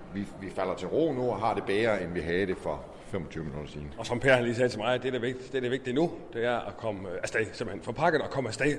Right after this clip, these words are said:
Speaker 2: væk fra hotellet.
Speaker 1: Ja.
Speaker 2: Øh, fordi så er man jo, ja, så er man ude herfra.
Speaker 1: Jamen, vi skal ikke være her mere. Der kan være eftervirkninger af sådan en alarm, øh, i op til flere døgn efterfølgende, så, øh,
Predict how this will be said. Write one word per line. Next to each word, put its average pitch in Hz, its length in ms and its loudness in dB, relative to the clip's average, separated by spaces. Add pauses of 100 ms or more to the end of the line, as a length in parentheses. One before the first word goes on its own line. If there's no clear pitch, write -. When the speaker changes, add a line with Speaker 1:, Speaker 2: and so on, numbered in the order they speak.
Speaker 2:
væk 175 200 6
fra 127 80 -6
hotellet. 120 420 0 (680)
Speaker 1:
Ja. 113 60 -6
Speaker 2:
Øh, 110 120 -4 (280)
fordi 117 180 -10
så 151 120 -2
er 151 40 0
man 113 140 0
jo, 82 100 -6 (640)
ja, 101 60 -2 (120)
så 139 100 2
er 127 40 0
man 123 80 4
ude 135 160 6
herfra. 98 320 0
Speaker 1:
Jamen, 90 140 -2
vi 90 60 -2
skal - 140 -2
ikke 85 140 0
være 90 120 6
her 85 60 0
mere. 82 160 4
Der 78 60 2
kan 80 160 -2
være 80 200 2
eftervirkninger 80 680 0
af 67 140 0
sådan 80 220 0
en 76 80 0
alarm, 73 300 0 (160)
øh, 78 120 -2 (460)
i 85 40 0
op 78 140 -2
til 85 100 -8
flere 92 260 2
døgn 80 260 0
efterfølgende, 71 560 -4
så, 69 160 -6
øh, 67 60 -2